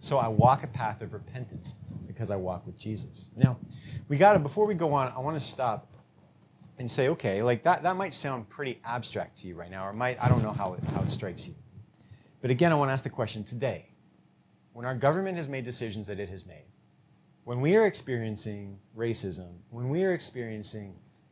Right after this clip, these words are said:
the injustices of the world, how do we live as children of God today? And I wanna,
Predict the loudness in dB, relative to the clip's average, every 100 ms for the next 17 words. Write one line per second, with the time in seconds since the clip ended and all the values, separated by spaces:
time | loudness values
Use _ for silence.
0 | _ -6 -6 -4 -2 -2 -2 -4 -4 -4
1 | -6 -6 -8 -12 -20 -20 _ _ _ _
2 | _ _ -8 -4 -2 -2 -2 -4 -4 0
3 | 0 -2 -8 -20 _ _ _ _ _ _
4 | _ _ _ _ -14 -10 -4 -4 -4 -8
5 | -10 -12 -14 -16 -20 -20 _ _ _ _
6 | _ _ _ _ -20 -20 -20 -2 4 4
7 | 4 2